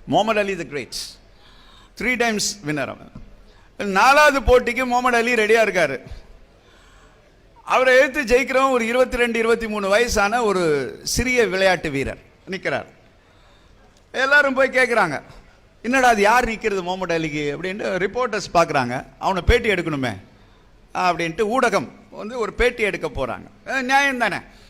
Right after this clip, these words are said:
யார் சிறந்தவன், அவனை போய் ஒரு பேட்டி எடுத்து அவனை யாருன்னு பார்த்து நம்ம கொடுக்கணும்" அப்படின்னு பேட்டி எடுக்க போறாங்க.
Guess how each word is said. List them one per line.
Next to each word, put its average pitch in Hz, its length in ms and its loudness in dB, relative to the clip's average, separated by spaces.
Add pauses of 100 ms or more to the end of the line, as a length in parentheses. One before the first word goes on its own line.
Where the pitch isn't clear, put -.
(140)
யார் 220 280 -2
சிறந்தவன், 220 480 -6
அவனை 220 220 0
போய் 208 120 -2
ஒரு 202 140 -4
பேட்டி 202 280 -8
எடுத்து 190 320 -6
அவனை 190 280 -6
யாருன்னு 196 420 -6
பார்த்து 180 320 -8
நம்ம 180 280 -12
கொடுக்கணும்" 165 340 -6 (280)
அப்படின்னு 143 580 -6
பேட்டி 165 280 -6
எடுக்க 120 340 -10
போறாங்க. - 180 -16